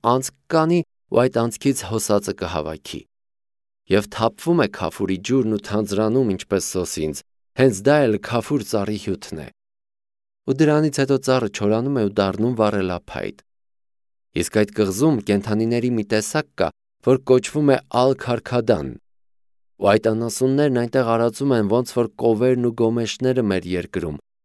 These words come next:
բայց այդ կենդանիների մարմինն ավելի խոշոր է, քան ուխտինը, և նրանք խոտ են ուտում։ Ալ-քարքադանը խոշոր գազան է, և նրա գլխի մեջտեղը մի հաստ եղջյուր կա, որի երկարությունը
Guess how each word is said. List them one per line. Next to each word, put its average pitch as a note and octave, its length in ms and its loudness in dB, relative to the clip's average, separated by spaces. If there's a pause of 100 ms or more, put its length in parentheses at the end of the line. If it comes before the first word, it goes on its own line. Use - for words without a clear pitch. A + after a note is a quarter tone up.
բայց F#2 180 2
այդ A2+ 140 0
կենդանիների A2+ 640 0
մարմինն B2+ 720 0
ավելի C3 320 0
խոշոր G#2+ 520 2
է, F2+ 80 2
քան G2+ 260 -2 (100)
ուխտինը, A2+ 580 0 (360)
և F3+ 140 6
նրանք A#2 380 0
խոտ G2 300 0
են D#2+ 100 -10
ուտում։ - 300 -12 (960)
Ալ-քարքադանը A2+ 1080 2
խոշոր A2+ 500 2
գազան E2 500 -2
է, C#2 80 -10 (320)
և G2+ 180 6
նրա G#2 200 2
գլխի G2+ 400 -2
մեջտեղը A#2 600 0
մի G#2+ 220 -2
հաստ A#2+ 400 -2
եղջյուր A#2+ 640 0
կա, E2+ 200 -4 (360)
որի A2 200 6
երկարությունը G#2+ 720 2